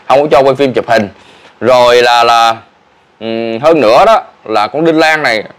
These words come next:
thậm chí là nó, nó, nó ngoài cái việc mà nó không trả nợ đó, thì nó còn lên livestream, nó chửi bới ông Thịnh, à, nó thách đố ông Thịnh này kia.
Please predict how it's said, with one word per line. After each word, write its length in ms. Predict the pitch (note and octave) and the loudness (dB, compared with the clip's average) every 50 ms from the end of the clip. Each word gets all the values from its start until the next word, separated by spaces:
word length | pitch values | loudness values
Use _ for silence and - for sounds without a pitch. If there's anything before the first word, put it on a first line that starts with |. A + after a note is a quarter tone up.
| _ _ _ _ _ _ _ B2 _ _ _ _ | _ _ _ _ _ _ _ -20 _ _ _ _
thậm 200 | - A2 B2 C#3 | -6 -4 -4 -2
chí 160 | D3 G3+ A3 | 0 0 0
là 80 | A3+ F3 | 0 0
nó, 220 | C#3+ D#3 F3 F#3+ | 0 0 0 0
nó, 280 | F#3+ F#3+ F#3+ F#3+ F#3+ F3 - - _ _ - | 0 0 0 0 0 -2 -4 -10 _ _ -12
nó 100 | - F3+ | -6 -2
ngoài 300 | E3+ D3 C#3 C3 B2+ B2 | 0 2 2 2 2 0
cái 100 | C#3 E3 | -2 -2
việc 220 | D#3+ C#3 B2 - | -2 -2 -2 -2
mà 60 | B2 | -4
nó 60 | C#3 - | -6 -6
không 160 | - E3 D#3 | -6 -4 -2
trả 100 | C3+ D3 | -2 -2
nợ 300 | E3+ D#3+ A#2 G2+ G2+ A2+ C3 | -2 0 0 0 -2 -2 -4
đó, 60 | E3+ - - _ - | -8 -12 -16 _ -8
thì 100 | A#2 A2 | -6 -6
nó 100 | A#2+ C#3 | -4 -4
còn 180 | - A2+ G#2 | -6 -4 0
lên 220 | A2+ C3+ C#3+ C#3+ C#3+ | 2 2 2 2 2
livestream, 420 | C#3+ C#3+ C#3+ - E3+ D#3+ D#3 C3+ B2 - _ _ _ _ - | 0 -2 -2 0 0 0 0 0 -4 -10 _ _ _ _ -10
nó 60 | - D#3+ - | -10 -8 -6
chửi 220 | - G#2+ A2+ D3 | -4 -2 -2 0
bới 140 | D#3 E3 F3+ | 2 2 0
ông 120 | F#3+ D#3 | 0 0
Thịnh, 280 | A2+ A2 G2 G2+ A2+ A#2 - _ _ - - _ _ _ | -2 -4 -4 -4 -6 -10 -14 _ _ -20 -20 _ _ _
à, 160 | - - F#2+ | -8 -6 -6
nó 100 | G2+ B2+ | -6 -4
thách 220 | C#3+ G#3+ - - G3 | -4 -6 -6 -2 -2
đố 100 | F#3+ F#3+ | 0 2
ông 180 | A3 F#3 D3+ | 2 0 -2
Thịnh 160 | A2+ G#2+ F#2+ | -4 -6 -6
này 100 | G#2 G2 | -6 -6
kia. 160 | - - D3 | -2 -2 -2